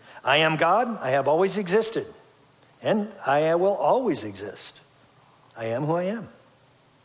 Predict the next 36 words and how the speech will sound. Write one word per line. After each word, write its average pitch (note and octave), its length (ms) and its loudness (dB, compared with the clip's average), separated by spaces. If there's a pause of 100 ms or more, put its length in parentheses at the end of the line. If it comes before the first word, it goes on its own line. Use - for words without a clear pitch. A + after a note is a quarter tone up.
(600)
Right? E3 180 -8 (1120)
When D3+ 160 2
I G#3 120 4
understood A#3 460 0
this, E3 260 -2
it D#3+ 200 -8
answered E3+ 320 0
a C3+ 60 -2
lot C3+ 200 0
of - 60 -6
questions F3+ 420 -4
for B2 160 -6
me. G#2 240 -12 (200)
Like, C3 280 0 (680)
the C3+ 120 -4
one D3+ 280 2
question C#3+ 460 -2
that C3 160 0
<laughs> B2+ 120 2
always C#3 340 0
is B2 160 -4
out A#2+ 220 0
there F3+ 200 0 (240)
is, F3 120 -6
"Where C#3 160 0
did E3 100 -2
God F#3+ 200 0
come B3 180 0
from? A#3+ 280 0 (920)
Who D#3 320 0
made D#3 280 -2
God?" C#3 480 -6 (2000)
Well, G3 180 0
the E3 120 0
answer D#3 420 0
is - 400 -2